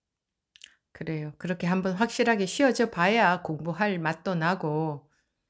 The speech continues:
음, 근데 그 정도로 억울했으니,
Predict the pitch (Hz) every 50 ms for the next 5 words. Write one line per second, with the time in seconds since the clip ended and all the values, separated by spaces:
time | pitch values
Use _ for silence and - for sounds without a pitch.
0 | _ _ _ _ _ _ _ _ _ 156 147 143 143 139 139 135 135 135 127 -
1 | _ _ _ _ _ - 156 156 151 156 156 151 - - - - - _ _ -
2 | - 190 196 233 233 247 254 247 277 269 247 226 - - 196 190 208 196 202 202
3 | 202 202 - - 156 156 156 151 151 156 160 160 156 151 151